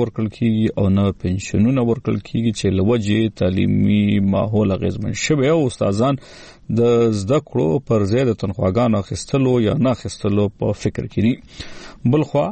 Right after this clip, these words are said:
د خیبر پښتونخوا د لوړو زده کړو وزیر مینا خان مشال ریډیو ته وویل چې د صوبې مالي حالات خراب دي او د پوهنتونونو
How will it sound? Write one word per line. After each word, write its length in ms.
د 380
خیبر 260
پښتونخوا 640
د 20
لوړو 200
زده 260
کړو 140
وزیر 400
مینا 240
خان 320
مشال 280
ریډیو 240
ته 140
وویل 260
چې 540
د 120
صوبې 420
مالي 380
حالات 360
خراب 420
دي 100
او 80
د 160
پوهنتونونو 720